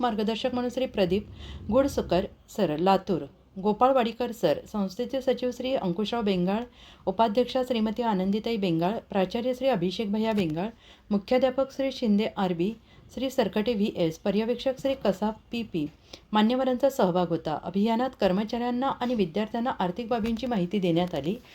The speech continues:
आर्थिक व्यवहार कसे करावेत याचे मार्गदर्शन करण्यात आले. या अभियानाचा उद्देश नागरिकांमध्ये आर्थिक साक्षरता वाढवणे आणि त्यांना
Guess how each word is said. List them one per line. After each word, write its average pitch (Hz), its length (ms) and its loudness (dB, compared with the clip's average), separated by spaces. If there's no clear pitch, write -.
आर्थिक 202 340 2
व्यवहार 208 300 4
कसे 262 240 0
करावेत 254 400 0
याचे 220 180 0
मार्गदर्शन 208 560 0
करण्यात 165 360 0
आले. 151 160 -2
या 175 180 2
अभियानाचा 214 580 0
उद्देश 247 420 -2
नागरिकांमध्ये 214 600 -2
आर्थिक 185 360 -2
साक्षरता 214 640 -2
वाढवणे 208 600 4
आणि 196 300 -2
त्यांना 240 200 -2